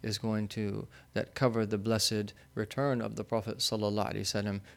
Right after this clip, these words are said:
to Allah tabarak wa ta'ala. So these first three sessions have been a little bit jalali. They've been a little bit majestic. They've been a little bit, a bit, they've been fear-inspiring. And inshallah ta'ala,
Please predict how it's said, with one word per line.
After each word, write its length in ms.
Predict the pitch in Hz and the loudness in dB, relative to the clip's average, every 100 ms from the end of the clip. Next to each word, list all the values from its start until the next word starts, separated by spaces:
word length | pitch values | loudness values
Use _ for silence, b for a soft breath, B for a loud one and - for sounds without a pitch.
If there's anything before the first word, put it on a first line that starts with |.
| - | 0
to 100 | 127 | 4
Allah 220 | 110 107 | 6 4
tabarak 360 | 101 101 98 98 | 4 2 2 2
wa 80 | |
ta'ala. 440 | 104 - 123 - - B B B | 2 6 6 4 -4 B B B
So 200 | - 135 | 0 4
these 260 | 143 135 | 6 4
first 380 | - 196 185 - | 6 6 6 6
three 160 | 175 185 | 6 8
sessions 560 | - 135 - 139 143 | 8 6 4 -2 -2
have 160 | 135 120 | -4 0
been 180 | 131 139 | 2 2
a 40 | |
little 200 | 135 135 | 2 2
bit 160 | 139 - | 0 2
jalali. 520 | 139 143 113 98 92 - _ b b b | 4 6 6 4 0 -10 _ b b b
They've 160 | - 101 | -6 -2
been 120 | 110 | 0
a 20 | |
little 140 | 113 | 0
bit 160 | 107 - | 0 -2
majestic. 640 | 113 110 110 - 101 - B B B | -2 0 -2 -2 -6 -10 B B B
They've 140 | 110 104 | -4 0
been 140 | 113 | 0
a 60 | 113 | 0
little 60 | |
bit, 140 | 117 113 | 0 0
a 60 | |
bit, 340 | 107 117 - - | 0 -4 -8 -6
they've 200 | 110 110 | -6 -2
been 200 | 113 113 | -2 -2
fear-inspiring. 1200 | - - 135 123 123 113 104 - 104 95 92 104 | -6 2 4 4 2 -4 -6 -2 -2 -2 -4 -8
And 100 | - | -4
inshallah 440 | 147 135 135 117 107 | -2 0 2 2 0
ta'ala, 440 | - 113 110 107 | -2 -4 -2 -4